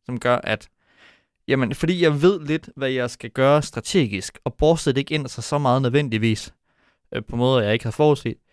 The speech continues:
så kan man også spille relativt hurtigt, selvom turen heller ikke går i, <laughs> i ring. Så, så kan man, jamen, okay, cool. Der, der både er flow, og der, men det er også en strategi.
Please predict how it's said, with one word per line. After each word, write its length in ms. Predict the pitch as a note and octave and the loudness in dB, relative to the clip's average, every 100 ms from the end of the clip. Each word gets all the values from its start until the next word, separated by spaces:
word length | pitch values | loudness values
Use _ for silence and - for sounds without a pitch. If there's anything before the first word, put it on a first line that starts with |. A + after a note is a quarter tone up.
| _ - | _ -6
så 100 | D#3+ | -4
kan 80 | |
man 80 | D3+ | -2
også 140 | D3 - | -2 -2
spille 300 | - E3 F3 | 2 2 2
relativt 380 | C#3 D3 - A2+ | 0 0 -4 -6
hurtigt, 440 | - D#3 D#3 - - | 0 0 0 -6 -10
selvom 320 | - D3+ G#2+ | -4 -2 -2
turen 460 | - D#3+ G#2 F#2 G2+ | -2 0 -2 -4 -4
heller 160 | A2 | -2
ikke 140 | G#2+ - | -2 -2
går 220 | G#2+ F#2+ | -4 -2
i, 60 | |
<laughs> 40 | G2 A2 A#2+ - D3 | -2 0 0 -2 -4
i 40 | A2 | -2
ring. 260 | D#3 F3+ _ _ _ _ - | -2 -2 _ _ _ _ -14
Så, 220 | - F3 - | -8 -6 -6
så 180 | - - | -8 -4
kan 120 | C#3+ | -4
man, 180 | B2 A#2 _ | -4 -6 _
jamen, 180 | D#3+ F#3 | -2 0
okay, 260 | G3 - G#2 - | 0 0 -4 -2
cool. 220 | G3+ E3 - _ _ _ - | 0 0 -2 _ _ _ -2
Der, 120 | C3+ - | -2 0
der 80 | C3+ | 0
både 200 | D3 D3+ | 2 0
er 40 | |
flow, 400 | D3 F3 F3 G#3 | 0 0 4 4
og 140 | E3+ | 0
der, 240 | C3+ G#2+ - | -6 -8 -12
men 240 | - - | -16 -16
det 160 | - F3 | -10 -6
er 60 | |
også 260 | E3+ F#3 - | -4 -4 -6
en 100 | F3 | -8
strategi. 460 | - G3 - B3+ | -6 -6 -2 -2